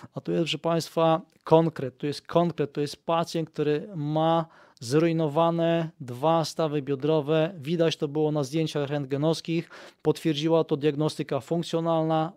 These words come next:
Osiem miesięcy temu, bez dyskusji, kwalifikował się na endoprotezę bioder. Osiem miesięcy rzetelnej, wytrwałej pracy, jest potężna poprawa do przodu.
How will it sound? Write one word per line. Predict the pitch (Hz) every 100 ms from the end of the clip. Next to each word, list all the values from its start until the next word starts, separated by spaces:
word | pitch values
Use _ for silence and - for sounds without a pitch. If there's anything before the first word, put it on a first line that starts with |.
| -
Osiem | 175 - 160
miesięcy | 160 - 151 -
temu, | 139 160 156 156 151 - _ 135
bez | 127 208 165
dyskusji, | 156 - 160 160 - 160 160 156 _ - _ _ _
kwalifikował | 226 196 180 175 156 156
się | 143 147
na | 147 147
endoprotezę | 143 139 139 143 139
bioder. | 135 143 143 202 _ _ _ _ _ _ -
Osiem | 180 - 170
miesięcy | 165 - 165 160 - 156 147 - -
rzetelnej, | 127 160 170 165 160 151
wytrwałej | 143 151 - 156 151
pracy, | 143 160 160 - 160 156 147 _ _
jest | 135 135 156 147 - _
potężna | - - 151 143 143
poprawa | - 139 143 139 135
do | 135
przodu. | - 139 127